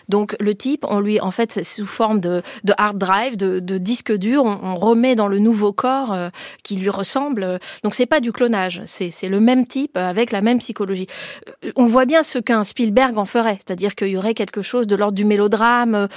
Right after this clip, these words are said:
de souvenirs, euh, de rapport à la mer. Là, il s'est un tout petit peu esquissé le rapport à la mer, et puis en fait, euh, il s'en fout complètement, effectivement. Donc il y a une,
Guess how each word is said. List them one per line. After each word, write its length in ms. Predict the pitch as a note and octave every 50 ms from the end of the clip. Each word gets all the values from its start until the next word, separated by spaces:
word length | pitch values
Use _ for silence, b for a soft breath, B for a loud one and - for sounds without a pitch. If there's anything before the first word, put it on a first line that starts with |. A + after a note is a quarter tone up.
| B B B -
de 100 | G3 G#3
souvenirs, 720 | G3+ - - A#3+ G3+ G#3 A3+ B3 C4 C4 B3+ B3 B3+ A#3+ G#3
euh, 120 | G3 F#3
de 100 | F3+ G3
rapport 380 | A3 G3+ G#3+ G#3+ G#3+ - A3+ G#3
à 80 | G3+ F#3+
la 100 | G3 G3
mer. 260 | A3 B3 C4 A#3+ A3
Là, 100 | C4+ D#4 -
il 80 | - A3
s'est 140 | - C4+ -
un 100 | - B3
tout 160 | - - B4+ A#4+
petit 180 | - - G#4+ G#4 -
peu 60 | G#4+ G#4
esquissé 560 | G4+ F4+ - - - C#4+ - - D#4 D4+ D#4 B B B B B B B
le 100 | A#3 A#3+
rapport 260 | A#3 A3+ A3 A3+ A3+
à 60 | A3
la 80 | G#3 G#3+
mer, 160 | B3 D#4+ D#4
et 60 | C#4+
puis 100 | G#3+ - G#3
en 80 | E3
fait, 280 | E3 - A3 A3 A3 -
euh, 80 | - A#2
il 100 | - -
s'en 140 | - -
fout 180 | D3+ - - G#3
complètement, 360 | G3+ G3 - - F#3+ - A#3+ A#3+
effectivement. 340 | A3 - - - D4+ E4+
Donc 160 | D#4+ C#4 - -
il 40 |
y 40 | C4+
a 40 | B3
une, 180 | A#3+ A#3+ A#3+